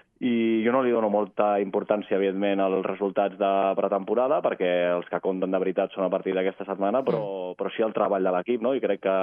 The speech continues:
Speaker 1: realment ha estat molt, molt bo i la gent s'ha exigit i és un equip jove, nou, amb un staff que també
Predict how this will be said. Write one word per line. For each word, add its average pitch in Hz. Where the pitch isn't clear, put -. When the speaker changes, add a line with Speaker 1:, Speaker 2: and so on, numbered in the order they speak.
Speaker 1:
realment 90
ha 95
estat 90
molt, 90
molt 92
bo 101
i 90
la 90
gent 98
s'ha 95
exigit 107
i 92
és 92
un 98
equip 92
jove, 135
nou, 147
amb 101
un 113
staff 113
que 110
també 107